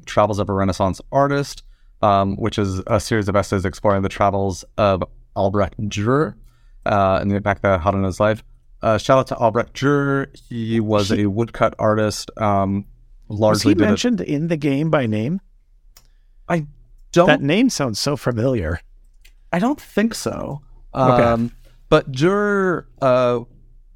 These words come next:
Speaker 1: did a ton of woodcut illustrations of the Bible, very famously, but he also has,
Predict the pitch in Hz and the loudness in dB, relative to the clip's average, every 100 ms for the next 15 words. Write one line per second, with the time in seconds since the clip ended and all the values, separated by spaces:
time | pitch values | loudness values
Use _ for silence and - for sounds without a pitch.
0 | - 123 139 127 107 - - 147 139 117 | -18 0 2 2 -2 -4 0 0 0 -4
1 | 113 131 120 113 101 - 104 104 107 98 | 0 -2 0 -2 -2 -2 -2 0 -2 0
2 | 95 101 90 95 95 101 98 101 92 107 | -2 0 2 2 0 -2 0 -2 -2 -2
3 | 117 117 104 110 123 131 120 107 104 104 | -2 -2 -2 0 0 2 0 2 2 2
4 | 104 95 | 0 -4